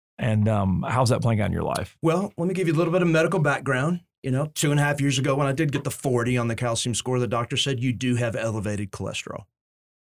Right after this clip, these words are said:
Speaker 2: And, um, he said, "We need to, we need to get it down."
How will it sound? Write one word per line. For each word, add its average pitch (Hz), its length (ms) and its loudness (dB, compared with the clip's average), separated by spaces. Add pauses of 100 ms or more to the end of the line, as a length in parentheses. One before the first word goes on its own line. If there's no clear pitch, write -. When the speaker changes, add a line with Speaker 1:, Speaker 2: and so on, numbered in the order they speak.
Speaker 2:
And, 104 460 -6 (200)
um, 104 260 -4
he 110 60 -2
said, - 180 -4
"We 120 180 -2
need 117 160 0
to, 104 240 -6
we 110 160 -6
need 113 100 -4
to 113 80 -2
get 110 160 -2
it 107 120 -4
down." 92 340 -6